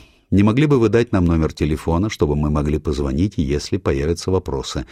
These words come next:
чтобы мы не надоедали вам своими визитами?»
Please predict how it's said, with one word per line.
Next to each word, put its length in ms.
чтобы 320
мы 240
не 180
надоедали 800
вам 400
своими 460
визитами?» 680